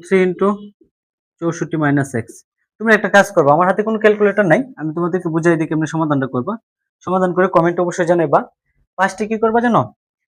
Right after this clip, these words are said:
root three-র মান বের করবা, বের করে root three-র মান দ্বারা চৌষট্টিরও গুণ করবা,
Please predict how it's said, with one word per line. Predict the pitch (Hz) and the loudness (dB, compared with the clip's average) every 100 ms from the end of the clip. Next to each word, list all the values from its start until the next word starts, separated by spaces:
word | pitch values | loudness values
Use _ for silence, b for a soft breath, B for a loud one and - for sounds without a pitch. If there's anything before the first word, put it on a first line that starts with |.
| - | -10
root | 143 196 208 | -2 0 -2
three-র | 202 233 226 | 0 0 4
মান | 180 202 | 6 6
বের | 175 139 | 4 0
করবা, | 135 117 113 _ _ _ _ _ | 0 -2 -4 _ _ _ _ _
বের | 156 185 | -2 2
করে | 220 196 | 4 4
root | 202 | 2
three-র | 208 220 | 2 4
মান | 220 220 | 4 4
দ্বারা | 220 226 | 4 4
চৌষট্টিরও | 214 202 196 202 214 | 2 0 -2 0 0
গুণ | 220 220 | 0 0
করবা, | 226 | 4